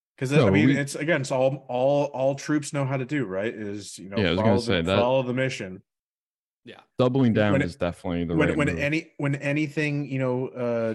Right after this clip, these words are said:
Speaker 1: challenges your, your worldview and makes you question your whole existence, what do you do?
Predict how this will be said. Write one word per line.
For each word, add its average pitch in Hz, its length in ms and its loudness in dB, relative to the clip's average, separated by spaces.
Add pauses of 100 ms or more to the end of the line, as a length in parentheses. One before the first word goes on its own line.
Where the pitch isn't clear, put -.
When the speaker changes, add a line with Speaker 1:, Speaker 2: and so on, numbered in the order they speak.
Speaker 1:
challenges 117 760 -4
your, 107 440 -8
your 107 160 -8
worldview 107 680 -6
and 98 100 -10
makes 101 280 -10
you 101 200 -8
question 107 560 -6
your 98 180 -10
whole 98 240 -10
existence, 95 580 -10
what 101 120 -8
do 107 60 -6
you 104 80 -8
do? 135 380 -2